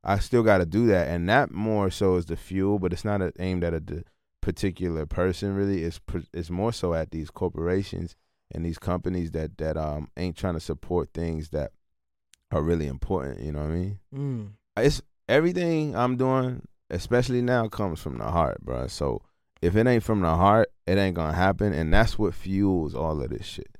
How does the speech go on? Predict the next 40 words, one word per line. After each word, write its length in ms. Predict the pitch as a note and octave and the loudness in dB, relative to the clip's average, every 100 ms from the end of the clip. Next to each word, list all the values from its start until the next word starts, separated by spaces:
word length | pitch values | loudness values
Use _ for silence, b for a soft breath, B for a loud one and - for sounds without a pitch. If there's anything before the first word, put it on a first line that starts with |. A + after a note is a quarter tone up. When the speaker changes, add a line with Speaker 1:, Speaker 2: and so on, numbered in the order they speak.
| - | -14
Speaker 2:
Mm. 200 | B2+ A#2+ | -10 -4
Speaker 1:
for 120 | G#2+ | -2
me. 300 | F2+ D#2 - _ _ _ _ _ _ - | -2 -4 -8 _ _ _ _ _ _ -14
Speaker 2:
The 100 | G#2 | -6
heart. 300 | A#2 G2+ _ - - | -6 -6 _ -16 -4
Speaker 1:
Yeah, 240 | E2+ G2+ | -2 -2
the 120 | - | -4
heart, 280 | - A1+ G#1 | -4 -4 -4
like, 200 | - G#1 | -8 -10
real 220 | - D#2+ F#2 | -4 -2 -2
shit. 340 | - - - _ _ _ _ _ _ _ | -2 -4 -6 _ _ _ _ _ _ _
Speaker 2:
Okay. 440 | - - F#3+ B3+ - | -14 -4 -2 -2 -6
No, 120 | F#3 A3+ | 0 4
I 100 | A#3+ | 6
like 240 | B3+ G#3 | 6 4
that, 280 | E3 B2 - | 0 -2 -4
I, 160 | D#3 | -2
and, 160 | D#3+ E3+ | -2 0
and 200 | D#3+ D3+ | 0 0
especially 360 | D3 G3+ G3 F3+ | 0 0 2 2
how 100 | D#3+ | 2
you 140 | C#3+ | 0
worded 300 | C3 D#3+ D3 | 2 2 2
it, 80 | B2+ | -2
because 340 | A#2+ C#3+ C3 - | -2 -2 -2 -2
it's 120 | C#3+ | -2
definitely 340 | C3+ D#3+ D3 | 0 0 0
these 120 | C#3 A#2+ | -2 -2
corporations. 600 | C#3 A#2+ A#2+ A2 G2+ _ _ - | -4 -4 -6 -8 -16 _ _ -4
Speaker 1:
Yeah, 240 | F2 A2+ G#2 D#2 | -2 -2 -4 -6
hundred 240 | D#2+ E2+ E2+ | -8 -8 -8
percent. 280 | F2+ - E4 | -8 -2 -2
Speaker 2:
I 20 | |
think 160 | A#3 D3 | 0 0
I 80 | |
might 140 | F#3 C#3+ | 0 0
Speaker 1:
Yeah. 40 | |
Speaker 2:
just 140 | F2 G#2+ | -4 -6
hate 140 | A2 | -6
everybody. 400 | C3 A#2+ F#2+ D#2 | -6 -6 -10 -14